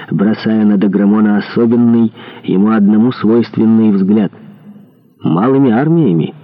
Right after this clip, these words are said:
выигрываются большие сражения". Затем он обернулся к пленному.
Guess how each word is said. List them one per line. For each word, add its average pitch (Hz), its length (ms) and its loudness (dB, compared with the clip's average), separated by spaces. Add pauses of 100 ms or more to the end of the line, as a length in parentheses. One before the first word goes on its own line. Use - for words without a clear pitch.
(420)
выигрываются 139 1000 0
большие 107 520 0
сражения". 123 640 0 (680)
Затем 156 420 -2 (300)
он 104 140 -2
обернулся 113 600 0
к - 60 -18
пленному. 82 580 -2